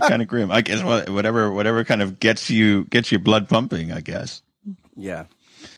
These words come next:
Speaker 1: Um,
Speaker 2: I wonder if Trump has things that he's thought of. I don't know.
Speaker 1: I, I'm pretty sure, but I doubt it. You know, I doubt it rhymes or, you know, is,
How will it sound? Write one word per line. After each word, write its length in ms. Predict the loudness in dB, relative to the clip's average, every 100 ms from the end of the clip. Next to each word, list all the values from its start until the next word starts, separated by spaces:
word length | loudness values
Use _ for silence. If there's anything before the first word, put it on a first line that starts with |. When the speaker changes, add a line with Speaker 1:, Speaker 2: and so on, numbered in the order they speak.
| -8
Speaker 1:
Um, 80 | -2
Speaker 2:
I 80 | 2
wonder 180 | 4
if 120 | 4 2
Trump 300 | 0 0 0
has 200 | -4 -6 -14 _ -2
things 400 | 0 -2 -6 -12 _ _ _
that 120 | -16
he's 220 | -14 -14
thought 280 | -10 -8 -6
of. 80 | -6
I 100 | -6
don't 140 | -4 -6
know. 180 | -8 -14 -4 -2 -2 -8 -14 -2
Speaker 1:
I, 180 | 0 0 _ _
I'm 200 | -2 -2 -2
pretty 320 | 0 2 2
sure, 500 | 0 -2 -6 -8 -14 _ _ _
but 120 | 2
I 120 | 4 2
doubt 360 | 2 2 2
it. 100 | -2 _ _ -10
You 140 | -6
know, 120 | -4
I 160 | -4 -6
doubt 360 | -4 0 2
it 100 | 0 -4
rhymes 640 | 0 2 2 0 -2 -2 -2
or, 480 | 0 0 -2 -4 -2
you 160 | 0 4
know, 320 | 4 2 0
is, 680 | 0 0 0 -2 -6 -8 -14